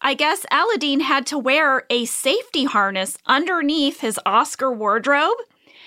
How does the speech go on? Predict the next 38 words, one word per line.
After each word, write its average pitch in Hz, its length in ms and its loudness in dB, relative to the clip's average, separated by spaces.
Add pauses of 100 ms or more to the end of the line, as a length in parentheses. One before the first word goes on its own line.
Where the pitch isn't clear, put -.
(160)
and 277 180 4
it 277 120 0
had 311 300 0
this 302 200 -4
cable - 680 0
that - 180 0
went 262 300 0
up 294 220 0
through 269 440 -2 (120)
his 427 180 -2
harness 349 560 0
to 320 240 -2
a 285 60 2
pulley 254 640 -2 (500)
that 294 200 2
was 294 180 -2
manned 262 480 0
by 240 300 0
two 392 320 2
guys 349 500 2
in 277 120 0
the 269 80 0
ceiling. 277 500 -2 (680)
And 254 220 2
after 349 340 2
he 359 160 -4
would 285 180 -4
jump, 269 380 2
these 254 220 -6
guys 285 400 0
would, 240 120 -2
like, 220 220 2
hoist 294 480 -2
him 277 140 4
up 269 260 2
using 226 360 -6
this 214 160 -4
pulley. - 520 -4